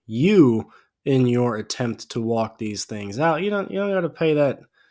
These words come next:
any attention. You don't have to feel intimidated by that. You don't have to feel put down by that. It's, it's, it's the blind mocking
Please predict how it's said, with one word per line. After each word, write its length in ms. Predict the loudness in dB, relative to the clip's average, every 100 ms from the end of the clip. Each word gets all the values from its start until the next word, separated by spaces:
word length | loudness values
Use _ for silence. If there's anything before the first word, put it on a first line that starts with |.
| _ _ -2
any 220 | 0 0
attention. 440 | 0 -2 -2 -4
You 60 | -6
don't 120 | -4
have 180 | -4 -4
to 100 | -8
feel 300 | -2 0 0
intimidated 680 | -4 -4 -2 2 2 0 0
by 180 | 0
that. 240 | 2 0 0
You 60 |
don't 160 | -2 -6
have 140 | -8 -10
to 80 |
feel 220 | -10 -8 -6
put 280 | -8 -10 -8
down 340 | -6 -4 -4
by 220 | -4 -4
that. 360 | -4 -4 -6 -8 -20 -20 -20 _ _ _ _ _
It's, 800 | -6 -2 0 0 -2 -4 -8 -12 _ _
it's, 180 | -8 -6
it's 260 | -6 -6
the 100 | -6
blind 720 | -6 -4 0 0 2 2 0 -4 -10
mocking 760 | -6 -2 -2 -2 -4 -4 -6